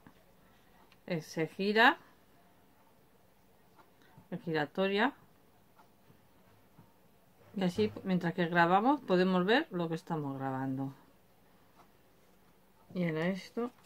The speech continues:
Y esto ha sido todos mis cumpleaños por parte de familia.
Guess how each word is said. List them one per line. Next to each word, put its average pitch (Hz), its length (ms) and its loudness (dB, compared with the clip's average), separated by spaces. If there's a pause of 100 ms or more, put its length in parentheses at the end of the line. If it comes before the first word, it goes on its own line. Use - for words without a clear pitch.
(120)
Y 190 140 2
esto 202 240 0
ha 208 40 2
sido 240 320 2
todos 220 380 2
mis 185 220 0
cumpleaños 165 920 0 (960)
por 151 160 -2
parte - 300 4
de 247 120 6
familia. 143 580 0